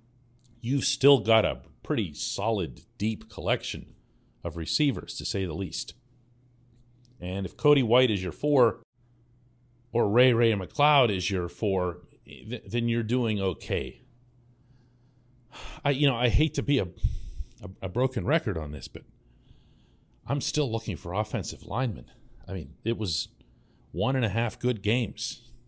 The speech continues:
from this group. Zach Banner coming back, obviously, adds to the depth.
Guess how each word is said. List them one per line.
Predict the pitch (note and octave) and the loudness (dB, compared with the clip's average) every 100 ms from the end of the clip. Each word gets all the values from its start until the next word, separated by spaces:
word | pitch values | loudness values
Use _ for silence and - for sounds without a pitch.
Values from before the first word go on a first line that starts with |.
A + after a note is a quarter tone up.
| _ _ _ _ _ _ _ _ _ | _ _ _ _ _ _ _ _ _
from | - F#2 F2+ | -10 -6 -4
this | D#2+ | -4
group. | - E2 - - _ - _ _ _ _ _ _ _ _ _ - | -4 -6 -8 -14 _ -20 _ _ _ _ _ _ _ _ _ -4
Zach | G#2 A2 - | 0 0 0
Banner | A#2 A#2+ A2+ | 0 0 -2
coming | - A2+ G#2 | -2 -2 2
back, | G#2 G#2+ - | 2 2 0
obviously, | D#2+ F#2 A2 - B2 B2+ - _ _ _ _ | -2 -2 -2 -2 -4 -6 -12 _ _ _ _
adds | F#2 F#2+ F#2+ | -6 -4 -6
to | - | -6
the | F2 | -6
depth. | D#2 F#2 A#2+ - | -2 0 0 -6